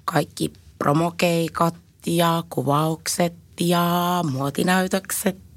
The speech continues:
Ja ainakin ne on ollut semmosia niinku omia kohokohtia.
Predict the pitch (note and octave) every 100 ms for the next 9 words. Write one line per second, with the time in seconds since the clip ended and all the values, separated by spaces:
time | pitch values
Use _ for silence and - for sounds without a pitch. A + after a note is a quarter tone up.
0 | - - - - - - - - - -
1 | E3 E3 D#3 D3+ D3 D3 D3 D3 - _
2 | _ - C4+ E4 A#3+ G#3+ D#3+ C#3+ C#3+ D#3
3 | D3 D#3+ D3 - - - - - _ _
4 | _ _ _ _ _ - - - - -
5 | E3 E3 G3+ - F3+ G3 A3 G3+ - C4